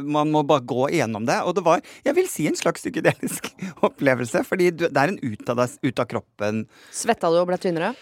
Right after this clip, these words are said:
Speaker 1: Eh, jeg svetta ikke, men, eh, jeg hylte, eh, og ropte litt. Eh,
Speaker 2: Mhm.
Speaker 1: mistet
Speaker 2: Kan det ha vært
Speaker 1: da
Speaker 2: derfor du mistet hørselen?
Speaker 1: Nei,
Speaker 2: Nei,
Speaker 1: den,
Speaker 2: for det kom
Speaker 1: det bare for, den forsvant. Det bare sånn,
Speaker 2: Ja.
Speaker 1: du, sånn, ja, borte,
Speaker 2: Oi.
Speaker 1: sånn vatt i ørene og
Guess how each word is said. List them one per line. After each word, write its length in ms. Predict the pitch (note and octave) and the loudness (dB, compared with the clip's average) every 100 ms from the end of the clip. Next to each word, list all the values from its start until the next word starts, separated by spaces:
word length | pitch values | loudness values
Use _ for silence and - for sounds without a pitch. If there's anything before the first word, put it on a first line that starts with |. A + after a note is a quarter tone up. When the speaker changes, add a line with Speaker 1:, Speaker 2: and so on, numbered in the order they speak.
| - - - | -20 -20 -2
Speaker 1:
Eh, 200 | F#3 G3 G3+ | 2 4 2
jeg 100 | F#3+ | 0
svetta 460 | B3+ - - E3+ | -2 -4 0 2
ikke, 280 | A3 - D3 A3+ | 2 0 2 2
men, 220 | G#3 F#3+ | 2 4
eh, 300 | F#3 F#3 - | 4 2 2
jeg 200 | F3+ E3+ | -2 -2
hylte, 500 | F3+ D3+ A2+ - C4+ D#4+ - - | 0 0 0 -4 -2 -2 -2 -8
eh, 680 | - F#3 E3+ E3 E3 D#3+ - | -2 0 2 2 2 2 2
og 120 | C#3 | 0
ropte 420 | D3+ - - _ A#2 | -2 -6 -20 _ 2
litt. 420 | - G3 - - | 4 4 0 -8
Eh, 220 | - D#3+ D#3 | -2 0 0
Speaker 2:
Mhm. 80 | E3+ | -2
Speaker 1:
mistet 160 | D#3+ | -4
Speaker 2:
Kan 160 | - F#3+ | 2 4
det 80 | F#3 | 6
ha 60 | F#3 | 6
vært 60 | |
Speaker 1:
da 80 | E3+ | 2
Speaker 2:
derfor 200 | B2+ F3+ | 0 0
du 200 | E3+ E3+ | 2 2
mistet 240 | F3 E3+ E3 | -2 -2 -4
hørselen? 240 | E3+ A#3 - _ - - - - | -4 -8 -12 _ -18 -18 -18 2
Speaker 1:
Nei, 280 | D#3+ A3 A3 - | 4 6 4 4
Speaker 2:
Nei, 200 | A#3 D#3 | 4 2
Speaker 1:
den, 220 | D3 F3+ | 0 2
Speaker 2:
for 80 | F3+ | 2
det 80 | G#3+ | 0
kom 100 | D#3+ | -2
Speaker 1:
det 100 | - F3+ | -2 2
bare 180 | E3+ C#3+ | 2 2
for, 160 | - C#3 | -2 -2
den 160 | D3+ E3+ | -2 0
forsvant. 460 | F#3+ - - - | -2 -2 -6 -6
Det 140 | - D#3 | -6 0
bare 100 | D#3 | 2
sånn, 120 | D3+ | 2
Speaker 2:
Ja. 160 | - C3+ | -2 -4
Speaker 1:
du, 80 | D#3+ | -6
sånn, 180 | D3 D3+ B2 B2 B2+ - - - | -2 0 0 -2 4 4 2 -4
ja, 120 | D#3+ - C3+ | -4 -4 -12
borte, 220 | D#3 A3 | -8 -4
Speaker 2:
Oi. 60 | D3+ | -4
Speaker 1:
sånn 160 | D3+ C3+ | -4 -4
vatt 300 | B2+ - - | -4 -8 -6
i 80 | C#3 | -2
ørene 480 | G#2 F#2 G2+ A#2 B2 | -2 -4 -4 -4 -4
og 340 | A#2+ A#2 A2+ | -6 -4 -6